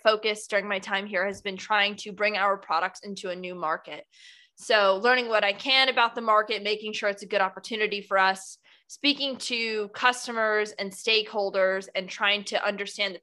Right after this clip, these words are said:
picture of the value we provide. And then kind of now what I'm working on is communicating that value. So building up sales tools,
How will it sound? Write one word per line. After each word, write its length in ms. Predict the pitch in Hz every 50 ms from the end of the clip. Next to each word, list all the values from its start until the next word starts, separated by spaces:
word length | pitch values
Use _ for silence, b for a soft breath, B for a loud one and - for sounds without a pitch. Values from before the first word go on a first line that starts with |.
| _
picture 300 | - 185 196 - - 202
of 100 | 190 190
the 80 | 190 185
value 400 | 175 175 165 180 190 214 226 240
we 140 | 254 254 254
provide. 540 | _ 285 285 277 294 294 294 302 311 320 311 - b b b b b b b b -
And 220 | 196 208 202 208
then 340 | 202 190 196 196 196 196 190 - _ _ _ _ _ _ -
kind 240 | 240 254 262 254
of 60 | 240 226
now 260 | 220 214 202 208 214
what 140 | 214 214 214
I'm 140 | 208 202 202
working 320 | 196 196 196 196 196 196
on 200 | 190 185 190 190
is 220 | 185 185 185 185 -
communicating 760 | - - 214 208 202 196 190 196 - 214 196 185 185 190
that 200 | 185 175 170 175
value. 400 | - 175 165 175 175 165 175 175
So 120 | 185 - 190
building 360 | 190 190 190 185 185 185 180
up 120 | 175 175
sales 380 | - - 233 233 208 208 208 208
tools, 680 | - - - 196 196 196 190 185 185 180 185 185 - -